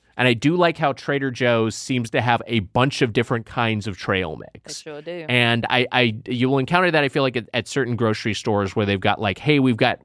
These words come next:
Speaker 1: you know, whatever, we have ten different kinds, and they've all kinda got different mixes."
Speaker 2: Yeah.
Speaker 1: Um, and I do appreciate that sort of variety 'cause I would find myself locked into, like, the Kirkland trail mix.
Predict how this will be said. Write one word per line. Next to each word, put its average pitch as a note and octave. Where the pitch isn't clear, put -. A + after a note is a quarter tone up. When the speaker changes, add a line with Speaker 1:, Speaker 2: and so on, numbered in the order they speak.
Speaker 1:
you B2+
know, G#2
whatever, G2
we G#2
have -
ten D#3
different B2+
kinds, G#2+
and G#2
they've G#2
all A2+
kinda A2
got G2+
different G2
mixes." -
Speaker 2:
Yeah. C3+
Speaker 1:
Um, G#2+
and A2+
I B2+
do D#3
appreciate D3
that B2
sort A#2+
of G2+
variety G2+
'cause C3
I C3+
would E3
find D#3+
myself C#3
locked A#2
into, B2
like, G#2
the A2
Kirkland A2
trail A2
mix. F2+